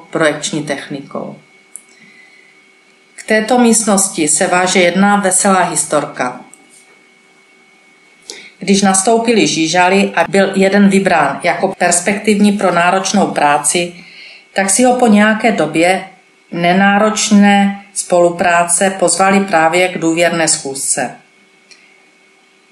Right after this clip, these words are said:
Tenkrát to domlouval Quido nahoře v klubu. Žížala neuměl ani náznakem žádný cizí jazyk a Quido na něj spustil, že bude zítra schůzka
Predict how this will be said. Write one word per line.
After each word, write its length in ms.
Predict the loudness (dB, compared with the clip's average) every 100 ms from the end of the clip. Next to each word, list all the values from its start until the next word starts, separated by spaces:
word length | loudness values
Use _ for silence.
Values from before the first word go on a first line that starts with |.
| _
Tenkrát 480 | 0 0 0 0 0
to 80 | 0
domlouval 560 | 2 2 4 4 2 2
Quido 240 | 0 2
nahoře 400 | 0 0 0 0
v 80 | -4
klubu. 500 | -4 -4 -2 -6 -10 _ -20 _ _ _ _ _ _ _
Žížala 460 | -4 0 2 4 2
neuměl 720 | 2 4 4 6 6 4 0 0
ani 240 | 2 4
náznakem 580 | 4 2 2 0 0 0
žádný 380 | 0 0 2 0
cizí 320 | 0 0 0
jazyk 500 | 0 0 0 -4 -8 -20 -20 _ _
a 80 | -8
Quido 360 | -4 0 2 4
na 120 | 4
něj 200 | 2 2
spustil, 720 | -2 -6 -6 -4 0 0 -2 -8
že 140 | -4 -2
bude 240 | 0 2
zítra 520 | 2 0 -2 -2 0
schůzka 840 | -2 -4 -4 -4 -2 0 0 -2